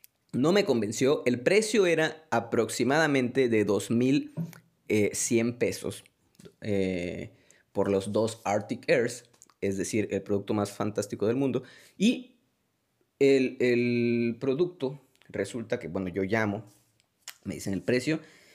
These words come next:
y, y el chavo empezó como, como que no, como que era nuevo, ¿sí? No, no me, no me convenció, y decidí colgarle. As-, así de mala persona, ni siquiera le dije adiós, decidí colgarle, y, y eso fue uno de los peores errores de mi vida, y más adelante les cuento por qué.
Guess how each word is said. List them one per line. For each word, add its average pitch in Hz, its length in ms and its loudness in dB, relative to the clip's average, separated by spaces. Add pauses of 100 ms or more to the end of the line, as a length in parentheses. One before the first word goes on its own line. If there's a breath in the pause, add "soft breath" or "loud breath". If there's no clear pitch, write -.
(160 loud breath)
y, 120 280 0
y 135 80 4
el 131 100 2
chavo 180 240 2
empezó 147 320 -2
como, 120 380 0
como 107 240 -2
que 143 100 0
no, 170 160 0
como 208 160 0
que 330 120 0
era 392 100 2
nuevo, - 320 -2
¿sí? - 180 -6
No, 202 160 2
no 170 140 2
me, 151 240 4
no 135 180 2
me 143 260 0
convenció, 104 520 0 (520 loud breath)
y 127 180 4
decidí 127 360 0
colgarle. 98 480 0
As-, 98 140 -6
así 135 320 0
de 175 100 6
mala 135 280 4
persona, 151 420 0
ni 123 160 2
siquiera 123 320 0
le 104 100 4
dije 104 220 0
adiós, 175 300 0
decidí 98 320 0
colgarle, 143 680 2 (1040)
y, 110 380 2
y 101 200 0
eso 107 220 0 (120)
fue - 180 -2
uno 107 160 0
de 92 60 0
los 95 100 -6
peores 98 300 0
errores 107 240 0
de 107 80 2
mi 110 100 2
vida, 143 260 2
y 95 240 0
más 101 280 0
adelante 104 320 2
les 107 100 0
cuento 113 300 -6
por 135 140 -2
qué. 185 280 0